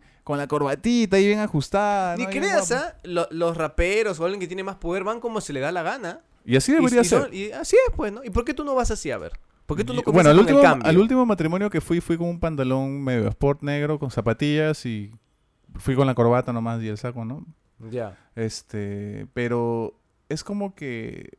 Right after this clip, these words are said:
Speaker 1: creo que la gente un poco anticuada es como que, "Ay, no vino, no vino elegante, ¿no?". Pero ¿qué tiene que ver? O sea, están asistiendo al matrimonio, ¿no?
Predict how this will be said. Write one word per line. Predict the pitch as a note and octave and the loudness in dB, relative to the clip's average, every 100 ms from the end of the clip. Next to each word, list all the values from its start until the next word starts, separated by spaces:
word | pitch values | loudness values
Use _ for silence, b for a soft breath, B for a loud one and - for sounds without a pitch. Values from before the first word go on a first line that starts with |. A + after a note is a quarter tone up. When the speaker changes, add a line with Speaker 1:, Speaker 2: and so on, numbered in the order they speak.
| - | -10
Speaker 1:
creo | D#3+ | -8
que | F3+ | -4
la | D#3+ | -4
gente | - D#3+ | -4 -6
un | F3 | -6
poco | F3 F#3 | -6 -6
anticuada | D3+ D#3 E3 | -4 -4 -4
es | E3 | -6
como | F3 D#3 | -14 -14
que, | C#3+ | -12
"Ay, | D3+ E3 | -10 -8
no | D3+ | -8
vino, | D#3+ E3 E3 C3+ | -8 -8 -10 -8
no | D3 | -8
vino | E3 E3+ F3 E3 B2 G2 F#2 | -8 -8 -6 -6 -6 -6 -8
elegante, | G2+ G2 C#3 E3 B2+ A2 | -8 -6 -4 -4 -4 -4
¿no?". | A2 D#3+ _ b b b b b | -4 -8 _ b b b b b
Pero | - B2+ | -10 -8
¿qué | G#3+ | -8
tiene | - C4 C4+ | -4 -2 0
que | E3+ | 0
ver? | A3+ C4+ | 0 2
O | D3 | 0
sea, | F3 | 0
están | E3 G#3 | -4 -4
asistiendo | A3+ A3+ F3 A3 A#3 | -4 -4 -6 -6 -4
al | |
matrimonio, | A3+ G3 F3+ F4 G4 C#4 G#3 | -6 -6 -10 -10 -8 -8 -6
¿no? | B3 | -4